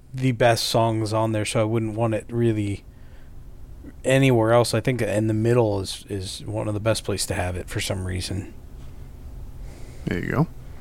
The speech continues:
Speaker 1: All right. Um, how about we do,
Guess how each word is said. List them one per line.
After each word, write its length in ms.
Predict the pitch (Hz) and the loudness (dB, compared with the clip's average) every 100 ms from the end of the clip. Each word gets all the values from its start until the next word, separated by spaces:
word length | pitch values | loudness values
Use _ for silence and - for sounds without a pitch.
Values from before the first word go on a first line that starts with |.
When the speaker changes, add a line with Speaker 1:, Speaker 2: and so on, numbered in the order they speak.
| - - - 123 | -14 -14 -10 -8
Speaker 1:
All 120 | 120 | -2
right. 640 | 123 127 131 131 - - - - - - - - - - - - - - - - - - - - - - - - - | 2 4 4 2 0 -4 -4 -10 -14 -14 -12 -14 -14 -14 -12 -12 -12 -12 -12 -12 -12 -12 -14 -14 -14 -16 -14 -6 0
Um, 840 | 117 120 123 123 127 123 123 123 - - - - - - - - - - - - - - - - - - - - - - - - - | 4 6 8 8 8 6 4 0 -8 -16 -16 -14 -14 -14 -14 -14 -14 -14 -14 -14 -12 -12 -12 -12 -12 -12 -12 -12 -12 -12 -14 -16 -12
how 300 | - - 165 | -6 4 6
about 1080 | 208 165 - 131 117 98 98 139 - - - - - - - | 6 2 -2 4 4 4 2 0 -2 -4 -2 -4 -10 -14 -8
we 300 | 120 127 127 | 0 2 2
do, 840 | 117 123 117 117 113 113 107 107 | 4 6 8 8 6 6 4 2